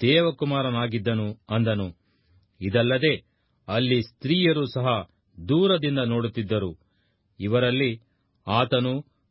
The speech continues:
ಗಲಿಲಾಯದಲ್ಲಿದ್ದಾಗ ಆತನನ್ನು ಹಿಂಬಾಲಿಸಿ ಸೇವೆ ಮಾಡುತ್ತಿದ್ದವರಾದ ಮಗ್ದಲದ ಮರಿಯ, ಚಿಕ್ಕ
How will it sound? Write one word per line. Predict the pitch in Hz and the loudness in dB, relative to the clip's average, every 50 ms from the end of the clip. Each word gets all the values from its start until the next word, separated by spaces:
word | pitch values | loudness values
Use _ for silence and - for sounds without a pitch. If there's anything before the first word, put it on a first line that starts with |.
| _ 85 82 82 | _ -16 -14 -4
ಗಲಿಲಾಯದಲ್ಲಿದ್ದಾಗ | 85 113 120 127 139 139 143 143 147 151 151 147 135 143 139 143 143 127 139 139 139 135 139 139 143 160 - - 107 | 0 0 2 2 2 0 0 0 0 0 -2 -2 -2 -2 -2 -2 -2 0 0 0 0 0 0 -2 -2 -4 -6 -6 -2
ಆತನನ್ನು | 113 135 147 - 165 151 147 139 139 135 131 131 131 | -2 -2 0 0 0 0 0 0 0 0 0 -2 -4
ಹಿಂಬಾಲಿಸಿ | 120 - _ _ _ - 120 143 180 185 170 160 147 143 135 135 120 - 131 127 123 | -6 -12 _ _ _ -2 0 0 2 2 2 2 2 2 0 -4 -6 -6 -4 -4 -4
ಸೇವೆ | 110 - - - 147 170 190 190 175 165 | -6 -8 -4 0 0 2 2 2 2 0
ಮಾಡುತ್ತಿದ್ದವರಾದ | 143 127 131 135 139 131 117 135 127 107 127 120 123 123 117 117 131 131 151 123 113 117 - _ _ _ _ _ _ _ _ _ _ _ _ 92 | 0 -2 -2 -4 -4 -4 -6 -6 -4 0 0 2 2 2 0 0 0 0 0 -2 -2 -4 -8 _ _ _ _ _ _ _ _ _ _ _ _ -2
ಮಗ್ದಲದ | 104 127 151 165 135 135 180 185 180 175 160 170 170 170 160 - | 0 0 0 -2 0 2 2 2 4 2 2 0 0 0 -2 -4
ಮರಿಯ, | 107 107 117 135 160 160 143 131 131 151 - _ _ _ _ _ _ _ _ _ _ _ _ _ | -4 -2 0 2 2 2 2 0 -2 -4 -10 _ _ _ _ _ _ _ _ _ _ _ _ _
ಚಿಕ್ಕ | - 202 196 - - | -2 -2 -2 0 2